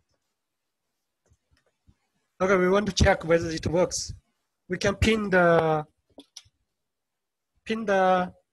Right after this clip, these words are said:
gateway first, ten dot twenty dot thirty dot one. You see, uh, it's work. It worked. Then we can ping Google dot com.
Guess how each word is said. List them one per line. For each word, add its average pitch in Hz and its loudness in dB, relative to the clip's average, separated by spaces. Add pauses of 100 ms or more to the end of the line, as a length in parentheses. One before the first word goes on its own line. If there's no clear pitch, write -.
(500)
gateway 202 2
first, - -4 (260)
ten 185 -2
dot 170 -2 (300)
twenty 175 -6
dot 147 -2
thirty 165 -2
dot 151 -4
one. 135 -8 (1000)
You 160 -8
see, 185 -2
uh, 151 0 (1200)
it's - -6
work. 175 -2 (380)
It 170 -10
worked. 175 -4 (200)
Then 196 -4
we 185 -6
can 185 -6
ping 180 -2
Google 160 -8 (3000)
dot 165 -4
com. 135 -6